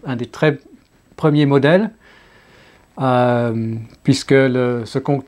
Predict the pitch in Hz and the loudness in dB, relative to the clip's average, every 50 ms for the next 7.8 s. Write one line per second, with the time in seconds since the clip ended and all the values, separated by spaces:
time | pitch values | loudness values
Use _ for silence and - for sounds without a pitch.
0 | - - _ - 135 - - 131 131 160 160 165 156 147 - - 139 135 139 135 | -16 -18 _ -8 -6 -4 -2 -2 -2 0 0 0 0 0 2 0 0 2 0 -2
1 | 131 - 120 117 117 113 127 117 117 113 117 123 117 117 117 117 135 151 147 - | -2 -4 -6 -6 -6 -6 -6 -6 -6 -4 -4 -4 -4 -4 -2 0 0 0 -2 -4
2 | - - - - - 120 - - 127 123 120 135 135 139 135 131 131 - - 139 | -12 -20 -20 -8 -6 -6 -2 0 2 2 4 4 2 2 2 -2 -4 -6 -6 -4
3 | 135 131 120 131 - - - - - - - _ _ _ _ _ _ _ - 139 | -2 0 0 -2 -2 -4 -6 -12 -20 -20 -20 _ _ _ _ _ _ _ -14 -14
4 | - - 110 - 131 131 131 131 131 131 123 120 117 113 113 110 110 107 107 107 | -12 -12 -4 -2 0 2 2 2 2 0 0 -2 -2 -4 -4 -6 -6 -8 -10 -10
5 | 107 107 107 - 131 120 - 143 135 135 131 - - 139 131 131 135 - 139 127 | -12 -14 -14 -12 -12 -6 -2 0 0 0 0 0 0 0 0 0 -2 -2 -2 -2
6 | 127 - 131 113 - - 127 120 131 143 156 156 156 143 135 123 120 127 123 123 | -2 -4 -6 -4 -2 0 0 2 2 0 -2 -2 -4 -6 -6 -2 0 0 0 0
7 | 117 - 135 - - 117 - 120 110 - - - - - - | 0 -2 -4 -4 -4 -6 -6 -8 -10 -8 -6 -8 -8 -8 -12